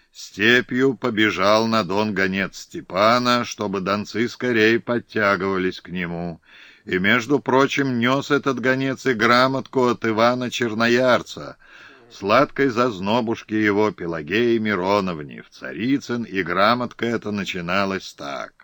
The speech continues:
"Свету-пересвету, тайному совету, яблочку наливному, цветику золотому".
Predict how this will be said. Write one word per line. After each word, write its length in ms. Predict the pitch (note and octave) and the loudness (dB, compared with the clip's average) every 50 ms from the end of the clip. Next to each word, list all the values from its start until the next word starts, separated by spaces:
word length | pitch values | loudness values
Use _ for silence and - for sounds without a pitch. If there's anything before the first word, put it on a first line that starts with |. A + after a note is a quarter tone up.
| _ _ _ _ - - - - - - _ _ _ _ _ _ | _ _ _ _ -20 -20 -20 -20 -20 -20 _ _ _ _ _ _
"Свету-пересвету, 1700 | _ - - - G2+ G#2+ A2+ C3+ D#3+ F3+ F3 - F#3 F3 D3 - F3 F3 E3 D#3+ - - C3 B2+ C3 C3+ D3 D#3+ D3 - E3+ E3 D#3+ - | _ -12 -8 -4 0 2 4 6 6 6 6 4 2 2 6 6 6 8 8 6 4 2 2 4 6 6 6 4 2 2 2 2 2 2
тайному 640 | - A#2 B2 C3 C3+ C#3 C#3+ C#3 C#3 C#3 C3+ C3 | 2 4 6 6 6 6 4 2 0 -2 -2 -4
совету, 800 | A#2+ - - A2+ G#2 G2 G#2 B2 C#3 D#3 D#3 - - D3+ D3+ D3 | -6 -4 0 2 2 4 6 6 6 6 4 0 0 2 4 4
яблочку 800 | C#3 A#2+ F#2 F#2+ G#2 A#2+ C3+ D3 C3+ C3+ C#3 C#3+ - - - C#3 C#3+ | 4 4 4 6 6 6 6 4 2 0 -2 -4 -4 -4 -2 -2 -2
наливному, 840 | C3 B2+ C3 B2+ C3 B2 A#2+ G#2+ A#2 B2+ B2+ B2 B2 A#2+ A#2 A#2 A2 | 0 0 0 0 2 0 2 2 4 4 4 4 2 2 0 -2 -2
цветику 760 | F#2 - - F#2+ F#2+ F#2 G2 A2+ B2 - C3+ A#2+ - A2 A#2 F#2+ | -4 -6 -6 -2 0 4 4 4 2 2 -2 -6 -4 -4 -4 -4
золотому". 1120 | F2+ G#2+ G#2 G#2 G2+ F#2+ - - D#2 D2+ D2+ D2+ D2 C#2 C#2 C2 C2 B1+ B1 A#1 A#1 - | -2 0 0 0 0 -2 -4 -10 -14 -12 -12 -12 -14 -14 -16 -18 -20 -20 -20 -20 -20 -20